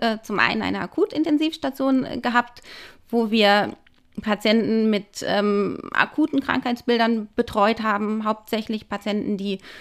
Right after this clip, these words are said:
Vorerkrankungen der Lunge hatten, Patienten, die vielleicht eine Mukoviszidose gehabt haben oder eine C O P D oder eine Lungenfibrose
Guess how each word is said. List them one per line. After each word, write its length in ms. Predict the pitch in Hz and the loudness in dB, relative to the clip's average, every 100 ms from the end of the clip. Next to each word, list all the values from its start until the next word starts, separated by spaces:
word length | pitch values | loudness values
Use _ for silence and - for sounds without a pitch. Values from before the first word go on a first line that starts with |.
| - - _ | -20 -20 _
Vorerkrankungen 800 | - 233 269 - 247 254 240 208 | 2 4 2 2 2 2 2 2
der 100 | 190 | 2
Lunge 300 | 226 311 294 | 4 4 4
hatten, 460 | 302 302 311 302 285 _ _ | -2 0 2 2 -2 _ _
Patienten, 800 | 240 233 214 214 226 226 208 214 | -8 -2 0 0 2 2 0 -2
die 300 | 226 226 220 117 - | -2 0 2 0 -6
vielleicht 540 | - - 196 190 - | -12 -2 2 2 2
eine 80 | 220 | 2
Mukoviszidose 840 | 254 277 254 254 - 220 240 220 208 | 2 2 0 -2 -2 -2 0 0 -2
gehabt 340 | 214 208 - | -4 -4 -2
haben 380 | 214 208 208 196 | 0 0 0 -2
oder 100 | 196 | -2
eine 240 | 196 190 | -2 -4
C 160 | - 202 | -4 -4
O 60 | 190 | -2
P 160 | 208 | -2
D 260 | - 254 247 | 2 2 2
oder 160 | 208 | 0
eine 160 | 196 202 | -2 0
Lungenfibrose 840 | 262 349 320 277 254 262 269 247 | 4 4 4 0 2 4 6 4